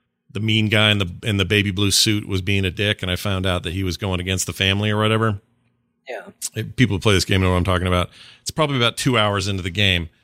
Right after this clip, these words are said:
Speaker 1: I couldn't do anything, and the keyboard was unresponsive. I had to just force quit the game, and there was no save. I had to start over. So I got pissed, uninstalled it,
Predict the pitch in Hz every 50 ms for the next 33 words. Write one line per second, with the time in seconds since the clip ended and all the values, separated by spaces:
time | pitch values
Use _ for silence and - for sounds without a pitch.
0 | _ _ _ _ _ _ _ _ _ _ - 104 107 - - 156 151 131 113 98
1 | 110 107 107 113 120 107 - - 90 82 85 85 87 87 - - 127 127 117 117
2 | 113 104 104 98 95 107 104 98 90 - - 104 98 98 - 110 104 98 90 -
3 | - 120 107 104 120 113 104 98 110 95 - - _ - - 110 98 - - -
4 | 107 - - 98 95 107 104 101 98 95 95 - - 98 95 92 92 90 90 85
5 | 95 90 85 82 - 80 76 - - - - - _ _ - - 98 92 78 -
6 | - 95 82 78 73 71 - - - - _ _ _ _ _ _ _ - - 95
7 | 92 92 - - - - - 117 98 90 - - - - _ _ _ _ _ _
8 | _ _ _ _ _ - 117 101 98 92 82 - - 104 87 87 85 85 82 -